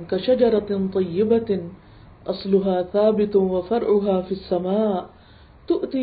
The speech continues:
اکلها کل حین باذن ربها ویضرب اللہ الامثال للناس لعلهم یتذکرون۔ ہمیں وہ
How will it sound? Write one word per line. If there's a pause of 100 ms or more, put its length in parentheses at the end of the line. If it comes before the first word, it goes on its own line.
اکلها (120)
کل
حین (140)
باذن (140)
ربها
ویضرب
اللہ
الامثال
للناس
لعلهم
یتذکرون۔ (2000)
ہمیں (300)
وہ